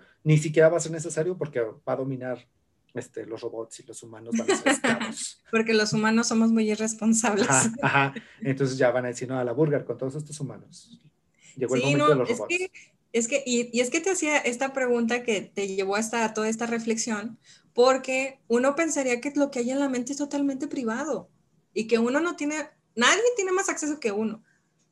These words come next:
Speaker 2: Pero cuando hablas, cuando te expresas, cuando platicas con alguien, ahí salen todas tus creencias, tus, este, estereotipos, todo,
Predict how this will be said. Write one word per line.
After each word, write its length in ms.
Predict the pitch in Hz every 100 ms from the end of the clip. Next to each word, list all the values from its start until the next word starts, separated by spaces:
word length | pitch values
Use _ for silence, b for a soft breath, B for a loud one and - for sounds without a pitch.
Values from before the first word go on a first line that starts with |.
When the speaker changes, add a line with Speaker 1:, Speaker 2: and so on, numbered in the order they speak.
| _ _ _ _
Speaker 2:
Pero 260 | 226 226 226
cuando 320 | 233 226 226
hablas, 480 | 214 226 240 247 247
cuando 260 | - 214 196
te 80 | 190
expresas, 580 | - 196 208 226 214 214
cuando 220 | 202 190
platicas 440 | 190 185 190 247
con 180 | - 233
alguien, 360 | 196 214 269 -
ahí 120 | 190 185
salen 340 | 240 247 294
todas 240 | 294 302
tus 160 | 294 -
creencias, 800 | - 202 214 226 - 262 262 262 B B B _
tus, 600 | 226 220 220 214 214 - -
este, 640 | 202 - 208 196 180 185
estereotipos, 920 | 214 214 196 190 220 226 233 226 220
todo, 240 | 254 311